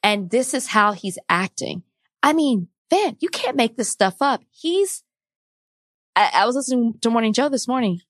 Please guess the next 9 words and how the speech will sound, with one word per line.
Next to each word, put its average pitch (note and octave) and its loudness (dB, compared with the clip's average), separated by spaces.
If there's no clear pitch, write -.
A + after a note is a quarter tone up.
and G#3+ 4
they G#3 2
were G3+ -2
saying C#4+ 0
it. D3 -8
He's C#4+ -2
dumb A3+ 2
as E3+ -2
rocks. D3 -6